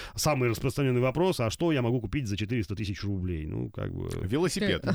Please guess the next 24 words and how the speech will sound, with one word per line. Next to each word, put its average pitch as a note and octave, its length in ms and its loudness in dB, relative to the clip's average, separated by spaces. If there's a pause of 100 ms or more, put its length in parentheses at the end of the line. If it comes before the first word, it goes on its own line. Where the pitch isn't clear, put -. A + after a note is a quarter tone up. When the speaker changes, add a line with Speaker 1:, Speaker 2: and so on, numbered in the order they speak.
Speaker 1:
Да, D3+ 280 4
Speaker 3:
<laughs> - 40 2
Speaker 1:
да, C3+ 180 2
да. A#2+ 140 2
Или C#3 140 4
как, C#3+ 260 2
э, B2+ 300 2
цитата A#2 460 -2
из G2+ 180 0
фильма F#2 640 0
"Бумер F#2+ 380 0
два", A#2+ 300 0
да: F#2 320 2
"А F2 40 2
вот F#2+ 180 -2
такую A#2 320 0
же G2+ 100 2
тачку G#2+ 360 -2
там F2 200 -2
за G2+ 140 0
двадцатку A#2+ 440 0
возьму", A#2 460 0
да. G#2 80 0 (100)
<laughs> A#2 280 -2